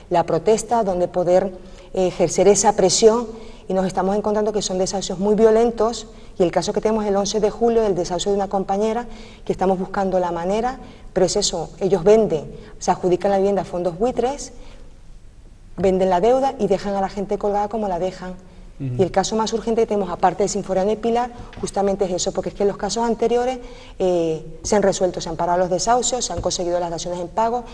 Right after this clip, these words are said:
Speaker 1: se han realojado, pero puntualmente ahora la agenda que nos ocupa es esa.
Speaker 2: Ujú.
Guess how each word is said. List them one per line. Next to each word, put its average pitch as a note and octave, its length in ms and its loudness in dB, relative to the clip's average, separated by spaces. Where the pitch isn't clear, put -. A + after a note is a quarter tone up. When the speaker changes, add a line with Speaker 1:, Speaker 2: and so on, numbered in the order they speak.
Speaker 1:
se - 180 4
han F3+ 120 4
realojado, G3 600 2
pero F#3+ 160 2
puntualmente G#3 640 0
ahora G3+ 180 4
la F#3 80 0
agenda F#3+ 280 -4
que G#3+ 100 -4
nos G3 160 -6
ocupa A3 440 -6
es E3+ 100 -4
esa. E3 220 -6
Speaker 2:
Ujú. A#2+ 120 -6